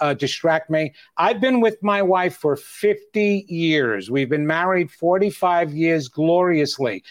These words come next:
My entire time with her and the growth of the love that I have for her is what has given me the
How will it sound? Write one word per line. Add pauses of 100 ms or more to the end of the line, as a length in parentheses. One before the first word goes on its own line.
(380)
My
entire
time
with
her (100)
and
the
growth
of
the
love
that
I
have
for
her
is
what
has
given
me
the